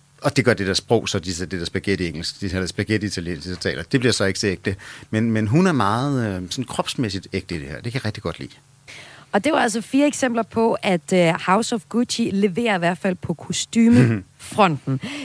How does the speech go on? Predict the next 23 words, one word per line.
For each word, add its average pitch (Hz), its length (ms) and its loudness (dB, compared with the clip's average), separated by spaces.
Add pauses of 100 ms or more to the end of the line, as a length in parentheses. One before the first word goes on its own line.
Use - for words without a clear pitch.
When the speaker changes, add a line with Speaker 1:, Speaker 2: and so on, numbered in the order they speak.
(120)
Speaker 2:
Nu 277 240 8
er 262 140 6
de 247 120 0
her 214 340 6
fire, 233 400 4
øh, 170 120 4
outfit, 208 320 0
du 202 40 0
har 180 80 4
valgt, 190 240 4
det 233 60 2
er - 20 4
jo 254 40 2
sådan 247 140 0
noget, 226 140 4
der 220 60 6
er 190 280 2 (100)
primært 233 280 2
i - 60 -6
den 175 160 -4 (120)
første 208 360 0
del 185 280 0
af 156 320 4